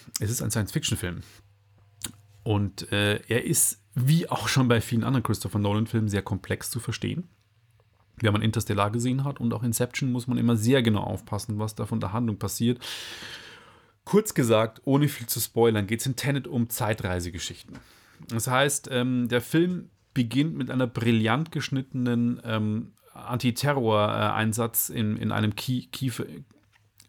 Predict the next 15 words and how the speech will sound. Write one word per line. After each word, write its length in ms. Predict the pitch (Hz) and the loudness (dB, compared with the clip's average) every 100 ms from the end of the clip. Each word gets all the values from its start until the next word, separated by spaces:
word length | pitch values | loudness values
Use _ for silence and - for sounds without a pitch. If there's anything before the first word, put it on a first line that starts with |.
| - | -10
Kiewer 640 | - 127 123 117 107 104 - - | 0 2 4 2 2 0 -2 -8
Oper, 400 | 143 - 160 170 | -6 -4 -2 -4
so 180 | - 113 | -4 -4
ist 180 | 117 - | -4 -6
das 160 | 107 | -8
Wort, 220 | 104 127 - | -6 -8 -2
Kiew 260 | 120 117 - | 0 0 -2
ist 180 | 117 | -6
der 80 | 110 | -4
Ort, 280 | 104 135 - | -2 -2 -2
genau, 220 | - 117 | -2 -2
das 120 | - - | -2 -4
ist 20 | |
eine 140 | 104 | -4
Oper. 340 | - 131 175 | -4 0 -2